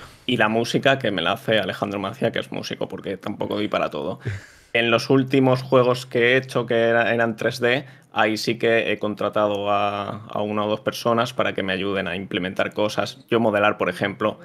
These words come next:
Speaker 1: a ver, técnicamente sé, pero lo odio a muerte. Y texturizar y riguear, riguear un personaje, tú no sabes lo que es. Tú
Speaker 2: No.
Speaker 1: no <laughs>
Speaker 2: No, no, no, no, no, no.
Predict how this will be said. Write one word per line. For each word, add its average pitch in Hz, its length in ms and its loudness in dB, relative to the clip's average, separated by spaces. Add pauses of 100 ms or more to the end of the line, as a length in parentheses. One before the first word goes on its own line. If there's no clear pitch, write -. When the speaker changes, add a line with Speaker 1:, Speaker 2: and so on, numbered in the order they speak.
(100)
Speaker 1:
a - 100 0
ver, 101 160 2
técnicamente 107 640 0
sé, - 280 -6 (360)
pero 60 440 -2
lo 87 280 2
odio 78 340 -4
a - 80 -6
muerte. 90 480 -6 (320)
Y 101 100 2
texturizar 104 720 0
y 107 120 2
riguear, 101 500 2
riguear 117 300 4
un 151 100 0
personaje, - 720 -2 (180)
tú 156 80 2
no 135 100 4
sabes 78 240 -8
lo - 120 -6
que 58 160 -2
es. - 220 -8 (380)
Tú 135 120 6
Speaker 2:
No. 127 80 4
Speaker 1:
no - 1080 4
<laughs> - 0 -
Speaker 2:
No, - 0 -
no, 160 220 12
no, 147 180 8
no, 110 180 6
no, - 120 0
no. - 80 -6